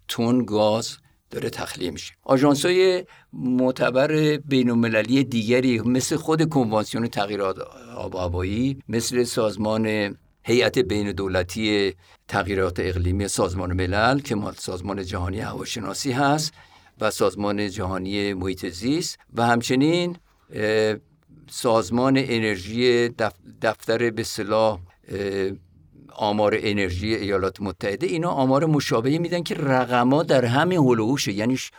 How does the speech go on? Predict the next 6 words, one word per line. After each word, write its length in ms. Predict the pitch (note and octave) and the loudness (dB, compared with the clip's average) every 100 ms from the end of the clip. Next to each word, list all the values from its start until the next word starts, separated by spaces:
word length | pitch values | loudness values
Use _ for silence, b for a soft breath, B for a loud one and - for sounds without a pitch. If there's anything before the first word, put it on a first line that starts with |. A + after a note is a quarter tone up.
| b | b
حدود 360 | A2 A2 C3 | -6 -4 -2
شصت 720 | C#3+ - - - C3 D3 - - | -2 -4 -10 -2 -2 0 -6 -6
میلیارد 640 | G#2+ A2 G#2 G#2+ G2+ F#2+ - | -2 -2 -2 -2 -2 -2 -6
تن 260 | - C3 B2+ | -4 -4 -4
در 160 | G2+ | -6
سال. 360 | - - F2+ | -6 -4 -4